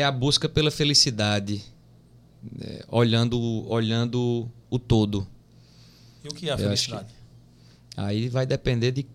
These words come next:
Speaker 1: de cada um, da natureza de cada um.
Speaker 2: Tapete Cunha Lima.
Speaker 1: Ter tranquilidade, né,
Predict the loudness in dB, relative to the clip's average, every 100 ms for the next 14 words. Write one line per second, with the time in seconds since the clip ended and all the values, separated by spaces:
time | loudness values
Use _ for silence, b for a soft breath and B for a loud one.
0 | -20 -16 -4 -2 0 0 0 0 0 -2
1 | -2 -2 -2 -4 -4 -2 0 0 0 -4
2 | -6 -10 -12 -12 -14 -20 -20 -20 B B
3 | B B B B B B B B -20 -20
4 | -20 -20 -20 -20 -20 -20 -20 -20 -20 -20
5 | -20 _ -20 -4 -2 0 0 2 2 4
6 | 4 6 4 2 -2 -4 -14 -20 -20 -20
7 | -20 -20 _ -20 -20 -20 -20 -20 -20 -20
8 | -16 -14